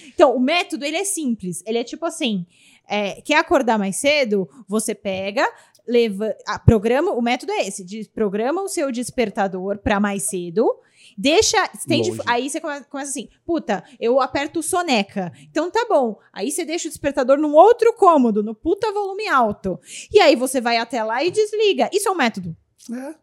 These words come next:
Speaker 1: Simples.
Speaker 2: Só que, então, mas as pessoas confundem, porque acham que existe. É que assim, é... Pílula mágica do Matrix.
Speaker 1: Sim,
Speaker 2: É, é esse. A galera
Speaker 1: sim.
Speaker 2: tá esperando isso, tá? "Ah,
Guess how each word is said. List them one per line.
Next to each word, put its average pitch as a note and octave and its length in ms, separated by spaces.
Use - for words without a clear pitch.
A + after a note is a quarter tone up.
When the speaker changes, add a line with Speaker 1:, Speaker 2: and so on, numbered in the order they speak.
Speaker 1:
Simples. - 280
Speaker 2:
Só G3+ 380
que, F#3+ 40
então, C#3+ 180
mas B2 180
as C3+ 100
pessoas D#3 400
confundem, D#3+ 720
porque C3 300
acham C#3+ 360
que C#3+ 220
existe. B2+ 260
É G#3+ 80
que C4 80
assim, D3 320
é... C3+ 420
Pílula G#3+ 360
mágica F#3+ 400
do F#3 100
Matrix. - 720
Speaker 1:
Sim, G#3+ 120
Speaker 2:
É, F#3+ 200
é E3+ 140
esse. B2+ 520
A D#3+ 100
galera G3+ 240
Speaker 1:
sim. - 60
Speaker 2:
tá G#3 60
esperando G3 440
isso, E3 220
tá? B2+ 280
"Ah, G#3 260